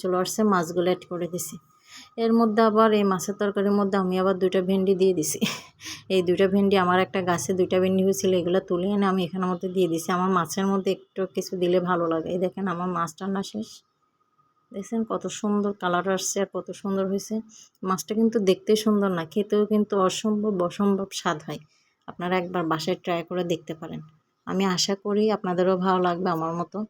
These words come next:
দেখছেন, অনেক সুন্দর হয়েছে কিন্তু। আপনার, আপনার মুখে স্বাদ লেগে থাকার মতো স্বাদ হবে এটাতে, এত সুন্দর স্বাদ হয়। যাই হোক, আমি চলে যাচ্ছি আরেক চুলায়। আমি এখানে শুধু, এ,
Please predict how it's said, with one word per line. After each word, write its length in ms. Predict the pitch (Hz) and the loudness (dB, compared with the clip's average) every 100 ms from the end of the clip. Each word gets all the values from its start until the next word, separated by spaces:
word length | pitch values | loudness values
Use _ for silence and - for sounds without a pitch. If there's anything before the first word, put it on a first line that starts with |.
| _ _ _ _ _ _ _ | _ _ _ _ _ _ _
দেখছেন, 220 | 208 - 233 | -12 -2 2
অনেক 400 | 220 220 226 220 | 2 2 0 0
সুন্দর 320 | - 214 185 175 | -2 -2 0 -2
হয়েছে 260 | 165 170 | -4 -6
কিন্তু। 260 | 165 165 175 160 _ _ | -6 -12 -16 -20 _ _
আপনার, 360 | - - 175 175 175 - _ _ _ _ _ _ _ _ _ _ _ _ _ _ _ | -8 -4 -2 -2 -4 -10 _ _ _ _ _ _ _ _ _ _ _ _ _ _ _
আপনার 240 | 214 214 202 | -8 0 2
মুখে 240 | 196 190 220 | 2 2 -2
স্বাদ 160 | 220 202 | 0 0
লেগে 300 | 202 190 185 | 4 4 2
থাকার 320 | 185 202 196 | -2 -4 -2
মতো 180 | 196 190 | -2 -2
স্বাদ 240 | 185 190 165 | -4 -4 -6
হবে 160 | 175 170 | -6 -6
এটাতে, 320 | 160 160 - - _ _ _ _ _ _ _ _ _ | -8 -12 -14 -20 _ _ _ _ _ _ _ _ _
এত 180 | 185 - | -14 -10
সুন্দর 400 | 175 202 185 185 | -8 -6 -2 -2
স্বাদ 280 | 190 185 180 - | -4 -6 -8 -10
হয়। 140 | - - - - _ _ 208 | -18 -18 -20 -20 _ _ -2
যাই 180 | 214 208 196 | 2 2 2
হোক, 140 | 220 196 | 0 -2
আমি 180 | 190 | -2
চলে 260 | 190 208 190 | -2 -2 0
যাচ্ছি 240 | 175 170 - | -2 -2 -2
আরেক 220 | 202 180 - | 0 0 -4
চুলায়। 340 | 190 180 190 | -6 -2 0
আমি 180 | 180 185 185 | 0 -2 -2
এখানে 240 | 190 190 | -2 -4
শুধু, 300 | - 190 196 220 226 - - _ _ | -4 -2 0 0 -2 -8 -20 _ _
এ, 100 | 185 | -8